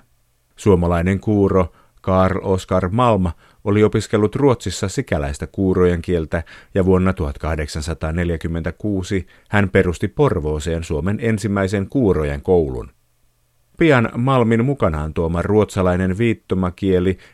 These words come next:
eriytyi Suomessa omaksi kielekseen. Hyvän alun jälkeen koitti kuitenkin alamäki, kun vuosisadan lopulla kuurojen opetuksessa alettiin soveltaa puhemetodia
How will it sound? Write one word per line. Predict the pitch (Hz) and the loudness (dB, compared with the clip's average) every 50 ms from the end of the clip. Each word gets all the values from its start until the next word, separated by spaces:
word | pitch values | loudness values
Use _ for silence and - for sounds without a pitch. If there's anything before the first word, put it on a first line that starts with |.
| _ - | _ -4
eriytyi | - 87 87 80 85 82 80 78 - 104 98 98 | -2 -2 0 0 0 -2 -2 -2 0 0 0 0
Suomessa | 92 - 120 110 98 90 101 95 - - - | 0 2 2 2 2 2 0 -4 -6 -4 -4
omaksi | 143 139 110 73 - - - | -2 -2 -2 -4 -6 -8 -12
kielekseen. | - - 98 95 90 80 73 - - - - - - - - - - _ _ _ _ _ _ _ _ _ _ _ _ _ _ - | -8 -2 0 0 0 0 -2 -6 -10 -12 -14 -12 -12 -12 -14 -16 -20 _ _ _ _ _ _ _ _ _ _ _ _ _ _ 2
Hyvän | 135 127 123 113 107 - | 4 6 6 4 4 4
alun | 117 117 117 117 110 107 | 4 6 6 6 4 4
jälkeen | 110 110 107 104 101 - 113 107 107 101 | 4 4 4 4 4 2 2 2 2 2
koitti | - 82 78 - - 95 | -2 -2 -2 -4 -6 -4
kuitenkin | - 101 95 87 95 95 95 127 113 113 | -2 0 0 0 0 -2 -2 -4 -4 0
alamäki, | 117 120 117 107 85 73 76 69 69 - - 71 69 - _ - - - _ | 0 2 2 2 2 0 -2 -6 -8 -8 -10 -12 -12 -12 _ -20 -20 -20 _
kun | - 113 110 98 98 - - | 0 0 2 2 0 -2 -6
vuosisadan | 80 80 78 76 73 78 - 92 87 92 92 95 | -6 -4 -4 -4 -6 -4 -4 -2 0 0 0 2
lopulla | 101 101 95 - 98 95 95 95 92 92 92 - _ | 2 0 0 0 0 2 2 2 2 0 -2 -6 _
kuurojen | - 78 73 71 76 80 85 90 101 | -6 -6 -4 -4 -2 -2 -2 -2 -2
opetuksessa | - 107 95 - 95 87 95 87 - - 85 - 95 71 | -2 -2 -2 -2 -2 -2 -4 -6 -8 -10 -8 -6 -4 -4
alettiin | 78 80 82 - - 95 90 | -4 -4 -6 -6 -4 -4 -4
soveltaa | - 107 92 92 87 - - 98 | -2 -2 -2 -2 -2 -2 -4 -6
puhemetodia | 95 - _ - 147 120 107 76 67 71 80 87 95 92 - 104 95 85 95 92 87 | -6 -4 _ -2 -2 0 -2 -4 -4 -4 -2 -2 -2 0 0 0 0 2 2 2 2